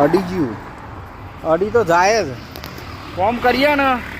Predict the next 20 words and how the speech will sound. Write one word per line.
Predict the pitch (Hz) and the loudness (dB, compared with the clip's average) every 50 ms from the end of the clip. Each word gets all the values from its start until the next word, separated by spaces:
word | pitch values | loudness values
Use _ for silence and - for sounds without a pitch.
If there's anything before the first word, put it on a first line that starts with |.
| - - - - - - - - - - - - - - - - - - | -12 -12 -12 -14 -14 -14 -14 -14 -14 -14 -14 -14 -16 -16 -16 -16 -12 -4
કોમ | 220 220 240 254 | 2 2 2 4
કરીએ | 254 254 262 254 254 262 | 4 2 2 4 4 4
એટલે | 262 262 269 277 | 4 4 4 2
થોડું | 269 - 240 247 262 262 | 0 0 -2 -4 -2 -2
ઘણું | 240 269 269 277 254 | -2 -2 -2 -2 -2
તો | 285 | -2
અડે. | 277 269 262 277 302 277 220 147 123 117 - - - - - - - - - - - - - - - - - - - - - - - - - - - - - - - - - - - - - | -2 0 0 0 0 0 -2 -2 -4 -8 -12 -12 -12 -12 -12 -10 -10 -10 -10 -10 -10 -10 -10 -10 -10 -10 -8 -8 -8 -8 -8 -6 -6 -6 -4 -4 -4 -4 -2 -2 -4 -4 -4 -4 -6 -4 -2
થોડું | 196 208 226 254 269 | -2 -2 -2 -2 -2
તો | - 262 | -2 0
અડે | 220 170 165 170 262 220 | 0 0 -2 -2 -2 -2
છે | 196 226 220 208 | -2 -2 0 2
મારું | 196 190 196 202 | 2 2 2 0
હારું. | 190 170 160 151 143 135 131 175 214 240 240 240 247 247 240 220 170 - - - - - - - - - - - - - - - - - - | -2 -2 -2 -2 -4 -4 -2 -2 -2 -2 -2 -6 -6 -6 -6 -6 -6 -8 -14 -16 -16 -16 -16 -16 -18 -16 -16 -16 -16 -16 -18 -18 -18 -14 -12
થોડું | 156 170 - - 208 143 | -12 -12 -10 -10 -10 -10
અડી | 131 - 214 202 180 - | -10 -10 -10 -12 -8 -4
જાય. | 165 175 165 143 123 - - - - - - - - - - - - - - - - - - - - - - - - - - - - - - - - - - - - - - | -2 0 0 -2 -4 -6 -10 -14 -16 -16 -18 -18 -18 -18 -16 -18 -18 -18 -18 -18 -16 -18 -18 -18 -18 -20 -20 -18 -16 -16 -16 -16 -16 -16 -14 -14 -16 -16 -16 -16 -16 -12 -8
માતાશ્રી | 139 135 143 147 - 180 185 185 208 202 214 | -4 -4 -4 0 0 0 0 0 -2 -4 -4
મારા | 208 214 214 214 214 202 | -2 -2 0 0 0 -2
સોન | - 196 185 196 214 190 | -2 -6 -8 -8 -6 -2
ભરું. | 175 175 160 180 208 233 240 240 254 | 0 0 2 2 0 -2 -4 -8 -10